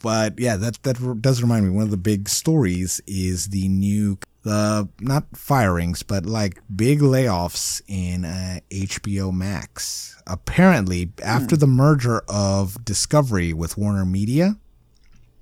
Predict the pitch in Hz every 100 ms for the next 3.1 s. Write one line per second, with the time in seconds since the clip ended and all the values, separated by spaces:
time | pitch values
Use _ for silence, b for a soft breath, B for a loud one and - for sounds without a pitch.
0 | - - - - - - 120 123 113 104
1 | 101 - 127 107 101 85 - - - 90
2 | 85 98 85 - 95 85 82 85 82 82